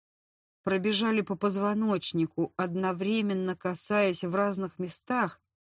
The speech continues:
будто он опять был многоруким Шивой, заодно и с раздвоенным языком. Некоторое время Фэй беспокоилась о том,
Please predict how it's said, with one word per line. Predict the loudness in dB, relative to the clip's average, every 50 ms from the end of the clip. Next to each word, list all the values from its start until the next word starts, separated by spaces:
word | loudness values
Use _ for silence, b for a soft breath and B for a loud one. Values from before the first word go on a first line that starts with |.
| _ _ _ _ _ _ _ _ _ _ _ _ _ _ _
будто | -6 -2 0 -2 -2 -2 -6 _ _ -2 -2 -2 -2 -2 _
он | -2 -2 -2 -4 -2
опять | -2 -2 -2 -4 -2 -2 0 0 0 0 0 -2
был | 0 2 2 2 2
многоруким | 2 0 0 0 2 2 2 2 2 0 0 -2 -2 -2 -2
Шивой, | -2 -2 -2 0 0 2 2 2 2 2 0 0 -2 -8 _ _ _ _ _ _ _ _ _ _ _ -2
заодно | 0 2 4 4 4 4 4 2 2 0 0 2 2 2 2 0 0 0
и | 0 0 0
с | 0 0 -2
раздвоенным | 0 0 0 0 0 0 0 2 2 2 2 2 2 2 2 2 2
языком. | 2 0 0 0 -2 -2 -4 _ -4 -2 -2 -2 -2 -6 _ _ _ _ _ _ _ _ _ _ _ _ _ _ _ _ -2 0
Некоторое | 2 4 4 4 4 2 0 0 2 2 2 2 2 2
время | 2 4 6 6 6 6 4 4
Фэй | 2 4 4 4 6 6
беспокоилась | 4 4 2 4 2 2 2 4 4 4 6 6 6 6 4 4 2 0 0
о | 0 0 0
том, | 0 2 4 4 4 4 0 -4